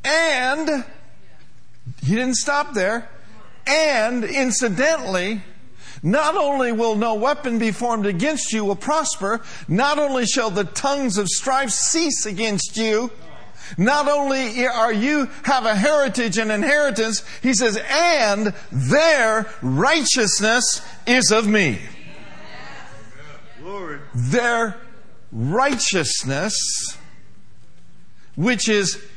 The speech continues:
Speaker 1: his righteousness, comes from, originates, is from him. That is one of your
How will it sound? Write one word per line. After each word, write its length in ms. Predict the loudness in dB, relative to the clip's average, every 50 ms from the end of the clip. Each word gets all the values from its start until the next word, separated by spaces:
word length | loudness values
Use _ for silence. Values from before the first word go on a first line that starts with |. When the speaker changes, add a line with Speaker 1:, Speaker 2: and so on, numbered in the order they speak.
| -12 -10
Speaker 1:
his 420 | -4 0 2 4 4 4 4 2
righteousness, 1160 | 2 2 2 2 0 0 0 0 0 0 0 0 0 0 0 0 0 0 -2 -2 -4 -4 -8 -10 -12 -12 -12 -12 -12 -12 -12 -12 -12 -12 -12 -12 -14 -14 -14 -14 -14 -14 -14 -14 -14 -14 -14 -12 -12 -12 -12 -12 -8
comes 440 | -4 0 2 2 2 2 2 0 0
from, 580 | -2 0 0 0 2 2 0 0 -2 -4 -6 -6 -12 -14 -14 -14 -10 -4 0
originates, 1200 | 2 2 4 4 2 4 2 2 2 2 2 2 2 2 2 2 0 -2 -2 -4 -4 -4 -4 -6 -6 -10 -12 -12 -12 -10 -6 -4
is 200 | -4 -2 -2 -2
from 240 | -2 -2 0 0 0
him. 380 | 0 0 0 -2 -4 -6 -8 -10 -12 -12 -12 -12 -12 -12 -12 -12 -12 -12 -12 -12 -12 -12 -12 -12 -12 -12 -12 -14 -14 -14 -14 -14 -14 -14 -14 -14 -12 -12 -12 -12 -12 -12 -12 -12 -12 -8
That 500 | -6 -4 0 2 4 4 4 4 2 2
is 600 | 0 0 0 2 2 0 0 -2 -4 -6 -10 -12 -12 -12 -12 -12 -12 -12 -12 -12 -12 -12 -10 -6
one 440 | -2 0 0 2 2 2 2 2
of 200 | 2 0 0 0
your 640 | 0 0 2 2 2 2 2 0 0 -2 -2 -6